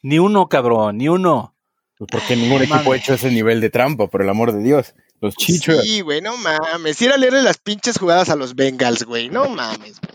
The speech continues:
Speaker 3: Ya, ya, güey, me haces
Speaker 1: Oye,
Speaker 3: emputar.
Speaker 1: pero
Speaker 3: Bueno,
Speaker 1: aquí
Speaker 3: ya ganaron los Rams, qué bonito está su estadio, qué chinga de su madre los Patriotas, vámonos a la verga contra
Speaker 1: Pero
Speaker 3: Broncos
Speaker 1: espérate, güey.
Speaker 3: Panteras, güey.
Speaker 1: Antes, antes
Speaker 3: Me haces
Speaker 1: de,
Speaker 3: emputar, güey.
Speaker 1: de acabar
Speaker 3: Dime, güey.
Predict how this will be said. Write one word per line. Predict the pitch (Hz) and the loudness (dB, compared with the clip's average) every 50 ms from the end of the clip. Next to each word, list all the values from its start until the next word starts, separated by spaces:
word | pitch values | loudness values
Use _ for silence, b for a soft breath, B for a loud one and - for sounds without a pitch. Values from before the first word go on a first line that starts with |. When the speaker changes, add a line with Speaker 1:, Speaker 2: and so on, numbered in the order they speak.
| - | -16
Speaker 3:
Ya, | - - 156 - 160 196 | -16 -16 -16 -12 -10 -8
ya, | 233 262 277 277 277 | -4 -2 0 0 0
güey, | 247 208 156 170 | -2 -4 -6 -8
me | 214 262 | -6 -6
haces | 294 - 302 | -6 -2 0
Speaker 1:
Oye, | 165 175 180 180 | 0 2 4 2
Speaker 3:
emputar. | 156 135 135 147 | 0 0 -2 -2
Speaker 1:
pero | 160 170 175 | 0 2 2
Speaker 3:
Bueno, | 175 254 254 | 2 2 2
Speaker 1:
aquí | 247 | 2
Speaker 3:
ya | 247 247 247 | 2 2 2
ganaron | 240 247 262 277 294 320 320 277 | 0 0 0 2 2 2 2 2
los | 240 - | 0 0
Rams, | 262 240 277 302 330 339 320 - | 0 2 2 4 2 2 0 -2
qué | - 247 | -2 0
bonito | 262 262 254 247 - 214 | 0 0 0 -2 -6 -4
está | - 226 214 | -2 -2 -2
su | - - | 0 -2
estadio, | 175 156 - - 269 294 311 311 330 330 311 | -6 -6 -4 -2 0 0 0 0 0 -2 -4
qué | - 190 | -4 -6
chinga | - 226 226 240 | -6 -6 -4 -4
de | 208 165 | -4 -4
su | 185 | -2
madre | 185 190 190 | 0 0 0
los | 180 151 | 0 -2
Patriotas, | - - 160 160 - 226 262 277 269 - 262 247 | -2 -2 -2 -2 0 0 0 0 2 2 0 0
vámonos | 254 254 247 208 - 170 | 2 0 0 0 -2 -2
a | |
la | 151 156 | 0 0
verga | 170 190 202 220 202 | 0 2 2 0 0
contra | - 160 147 - 156 | -2 -2 -2 0 0
Speaker 1:
Pero | 151 151 165 | 0 0 2
Speaker 3:
Broncos | 190 202 196 | 2 2 2
Speaker 1:
espérate, | - - 147 147 | 2 -2 -4 -2
güey. | 135 139 143 | 0 0 0
Speaker 3:
Panteras, | 127 123 120 120 | 0 -2 -2 -2
güey. | 156 208 | -2 -2
Speaker 1:
Antes, | - - 233 220 185 - - | 0 2 0 0 0 -2 -2
antes | - 196 214 - 233 220 | -2 -2 0 0 -2 0
Speaker 3:
Me | 180 180 | 0 2
haces | 165 156 | 2 4
Speaker 1:
de, | 151 147 143 143 139 135 | 4 4 4 4 2 2
Speaker 3:
emputar, | 120 - 170 165 151 143 | 0 -2 -4 -4 -4 -6
güey. | 131 120 120 | -8 -10 -4
Speaker 1:
de | 139 | -4
acabar | 135 127 160 160 180 190 | -2 0 2 2 4 4
Speaker 3:
Dime, | 190 208 - | 2 0 -4
güey. | - - | -10 -16